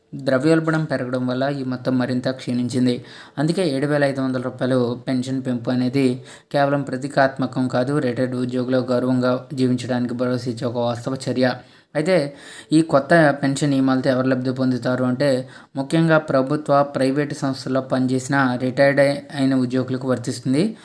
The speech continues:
భారతదేశంలో అరవై ఐదు లక్షల కంటే ఎక్కువ మంది పెన్షనర్లు ఈ నిర్ణయంతో ప్రయోజనం పొందుతారని ఈపీఎఫ్ఓ అంచనా వేస్తుంది. గతంలో కనీస పెన్షన్ పొందుతున్న వారు ఇప్పుడు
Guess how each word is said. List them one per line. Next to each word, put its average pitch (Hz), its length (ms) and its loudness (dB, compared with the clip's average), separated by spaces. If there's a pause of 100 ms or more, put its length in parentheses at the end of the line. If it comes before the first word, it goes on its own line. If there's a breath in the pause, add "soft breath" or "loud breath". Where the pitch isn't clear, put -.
(240 loud breath)
భారతదేశంలో 151 640 2
అరవై 131 280 -2
ఐదు 135 100 -6
లక్షల 131 280 -6
కంటే 135 300 -2
ఎక్కువ 135 220 -4
మంది 135 260 0
పెన్షనర్లు 131 580 -2 (380 loud breath)
ఈ 160 140 0
నిర్ణయంతో 170 500 -2
ప్రయోజనం 139 460 0
పొందుతారని 131 680 -2
ఈపీఎఫ్ఓ 131 500 -2
అంచనా 127 320 0
వేస్తుంది. 127 480 -2 (440 loud breath)
గతంలో 175 340 2
కనీస 147 320 -4
పెన్షన్ 139 400 -4
పొందుతున్న 131 460 0
వారు 131 260 2
ఇప్పుడు 123 440 -2